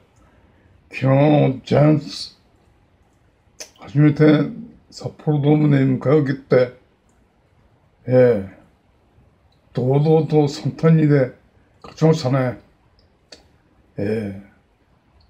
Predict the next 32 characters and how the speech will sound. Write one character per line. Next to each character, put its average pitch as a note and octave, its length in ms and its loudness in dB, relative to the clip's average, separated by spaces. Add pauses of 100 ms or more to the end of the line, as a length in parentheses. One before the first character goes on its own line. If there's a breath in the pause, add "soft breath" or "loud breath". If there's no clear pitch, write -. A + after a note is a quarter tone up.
(300)
あ - 60 -12
の A#2+ 760 -6
ー、 C#3+ 60 -10
い C#3+ 40 -8
つ F3+ 100 -4
も F3 100 4
の D3 140 0
通 C3 280 -4
り、 B2+ 320 -2 (680 soft breath)
え C3 260 0
え、 - 40 -20 (680)
あ A#2+ 80 -6
の B2+ 280 -4
ー、 - 40 -16
先 D#3 220 2
制 E3 120 2
は D#3+ 160 6
す D3+ 120 -4
る E3 80 2
ん E3+ 100 6
で C#3+ 100 2
す - 120 -12
け C3+ 60 0
ど、 A#2+ 340 0 (840 soft breath)
え C3 300 -2
え、 - 40 -14 (920)
相 C3 160 -2
手 D3+ 120 -2
の D3+ 160 4
実 A#2 240 -8
力 C3+ 180 0
で C3 400 0